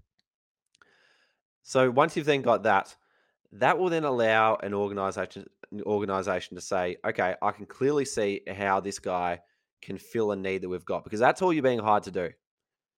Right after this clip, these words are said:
An organization has a list of things that they need to accomplish. Within that are a whole bunch of jobs, and they need to fill those jobs to be done. And if you can focus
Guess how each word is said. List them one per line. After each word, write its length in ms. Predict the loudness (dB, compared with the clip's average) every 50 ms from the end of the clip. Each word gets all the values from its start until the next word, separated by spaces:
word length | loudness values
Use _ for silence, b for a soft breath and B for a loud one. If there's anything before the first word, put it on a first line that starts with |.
| _ _ _ _ _ -6
An 100 | 0 4
organization 680 | 8 8 8 8 6 6 6 6 6 6 2 2 0 -4
has 320 | -4 -2 -2 -2 -2 -4 -8 _ _ -8
a 80 | -6
list 360 | -6 -4 -2 -4 -4 -4 -4
of 100 | -6 -6
things 240 | -4 -6 -6 -6 -4
that 60 | -2
they 140 | 0 0 0
need 280 | 0 -4 -6 -6 -8 -8
to 140 | -8 -10 -10
accomplish. 600 | -6 -4 -2 -2 0 0 -2 -2 -4 -6 -12 _ _ _ _ _ _ _ _ _ _ _ _ _ _ _
Within 340 | -8 -2 2 2 2 4 4
that 240 | 6 6 4 4 2
are 160 | 0 -2 0
a 40 | 0
whole 100 | 0 0
bunch 200 | -2 -2 -4 -8
of 100 | -14 -10
jobs, 520 | 0 4 6 8 6 6 4 -2 -14 -16 _ _ _ _ _ _ _ _ -14
and 120 | -10 -6 -4
they 120 | -4 -4
need 460 | -4 -4 -2 0 0 0 0 -4 -6 -10
to 80 | -16
fill 500 | -16 -10 -4 -2 0 0 0 -2 -4 -8 -4
those 320 | -2 0 0 0 0 -4
jobs 420 | -6 -4 0 0 0 0 -2 -6 -18
to 180 | -18 -16 -14
be 120 | -14 -14 -12
done. 360 | -8 -6 -4 -4 -4 -6 -8 -14 _ _ _ _ _ _ _ _ _ _ _ _ _ _ _ _ _ _ -6
And 140 | -6 -4 -4
if 100 | -6 -6
you 160 | -6 -6 -6
can 200 | -6 -6 -6 -8
focus 500 | -6 0 2 4 4 4 2 -2 -6